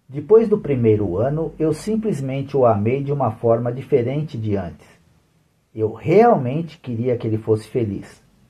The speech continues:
Claro, eu ainda o amava, mas sabia que não me encaixava mais naquela parte de sua vida. Certa vez, um amigo me disse: "E se Elvis lhe pedisse em casamento,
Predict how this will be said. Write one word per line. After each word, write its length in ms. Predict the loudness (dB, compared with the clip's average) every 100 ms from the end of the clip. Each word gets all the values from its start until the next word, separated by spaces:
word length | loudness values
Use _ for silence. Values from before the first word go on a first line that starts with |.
| _ _ _
Claro, 520 | 0 2 2 -2 -10 -18 _
eu 300 | -4 0 4
ainda 340 | 4 2 0 2
o 120 | 4
amava, 640 | 2 2 0 -2 -6 -16 -18 _
mas 360 | -8 -6 -6 -10
sabia 420 | -2 0 4 2
que 160 | 2 -4
não 160 | -6 -6
me 120 | -8
encaixava 680 | -2 -2 -2 0 0 2 0
mais 360 | -2 -2 -2
naquela 380 | -4 -6 -4 -4
parte 640 | -6 -4 -4 -4 -10 _ -16
de 120 | -16
sua 220 | -10 -8
vida. 360 | -8 -10 -14 -18 _ _ _ _
Certa 480 | -20 2 4 6 4
vez, 400 | 4 2 0 0
um 160 | -2 -2
amigo 360 | -2 -4 -6
me 160 | -6 -6
disse: 420 | -8 -10 -14 -20 _ _ _ _ _
"E 120 | -8
se 200 | -2 4
Elvis 380 | 6 6 4 -2
lhe 120 | -6
pedisse 440 | -6 -4 -4 -4 -2
em 60 |
casamento, 640 | 2 4 4 2 -4 -10